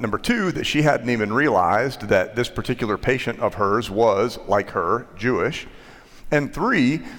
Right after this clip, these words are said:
that in fact there were no plans for recognizing their holiest day. There's a, a clinical term for a widespread malady. It's called dysthymia.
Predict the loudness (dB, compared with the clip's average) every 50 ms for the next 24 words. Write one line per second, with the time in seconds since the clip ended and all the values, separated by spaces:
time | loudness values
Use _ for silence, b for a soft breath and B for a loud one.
0 | B 2 4 4 4 0 2 2 2 2 2 0 -2 2 4 4 4 4 2 0
1 | 2 0 0 0 0 -2 -2 -4 -6 -12 -12 -12 -8 -2 0 2 2 2 2 0
2 | -2 -6 -2 0 2 2 2 0 -2 -4 -4 -4 -4 -6 -8 -8 -10 -6 -2 0
3 | 0 0 2 0 0 0 0 0 0 -2 -2 -4 -4 0 0 0 0 0 -4 -8
4 | -12 -16 -20 -20 -20 -20 -20 _ _ _ _ _ _ _ -20 _ -20 -20 -20 -20
5 | _ -20 _ B B B B B B B B B 2 2 2 4 4 4 4 4
6 | 2 -2 -6 -2 0 0 0 -2 -2 -2 0 0 0 0 0 -2 -2 0 -2 0
7 | 0 0 -4 -6 -6 -2 -2 -2 -2 -2 -6 -10 -4 -2 0 0 2 4 4 4
8 | 4 0 -2 -8 -4 0 2 4 6 4 4 2 0 -4 -6 -10 -12 -6 -2 0
9 | 2 4 2 2 2 -2 -2 0 -2 -2 -2 -4 -2 2 4 4 4 4 0 -2
10 | -8 B B B B B B B B -4 0 0 0 0 -2 -8 -2 -2 0 0
11 | 0 0 -2 -4 -4 -4 -4 -4 -4 -6